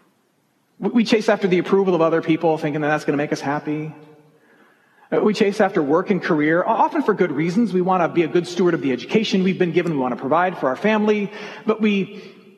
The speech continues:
we chase after getting one more email sent on our family's time because we think that that's gonna make us feel happy and whole. It's gonna give us peace.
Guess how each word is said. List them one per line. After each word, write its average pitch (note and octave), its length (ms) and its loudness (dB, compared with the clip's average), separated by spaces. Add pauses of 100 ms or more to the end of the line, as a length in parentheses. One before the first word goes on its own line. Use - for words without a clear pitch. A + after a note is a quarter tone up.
(240)
we G3+ 100 2
chase B3+ 240 0
after A3 180 0
getting F3+ 300 0
one A3+ 200 2
more G#3+ 320 2
email G3 400 2
sent F3 480 -2
on F3 200 2
our D#3 140 2
family's A#3 600 2
time F#3 320 0
because D#3+ 200 -2
we E3 80 2
think D#3+ 260 -2
that D3 100 0
that's D3+ 200 2
gonna C#3+ 180 0
make C3+ 200 0
us - 80 -4
feel C3+ 160 -2
happy A#2 300 0
and A#2 80 -2
whole. G2 580 -6 (680)
It's - 100 -16
gonna D3 140 2
give B2+ 80 -4
us A2+ 100 -8
peace. - 500 -4